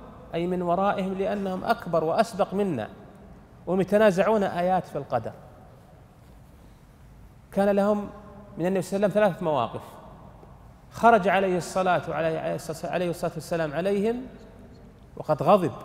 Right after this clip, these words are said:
واشتد غضبه حتى كأنما فقئ في وجهه حب الرمان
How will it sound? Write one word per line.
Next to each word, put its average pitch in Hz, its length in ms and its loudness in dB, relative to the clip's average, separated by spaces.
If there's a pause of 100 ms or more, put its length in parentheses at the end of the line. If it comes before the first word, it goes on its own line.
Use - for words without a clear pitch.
(500)
واشتد 196 400 0
غضبه 190 460 4
حتى 196 320 -2
كأنما 180 800 -2
فقئ 156 420 -4
في 160 120 -4
وجهه 170 260 -2
حب 165 280 -4
الرمان 160 440 -2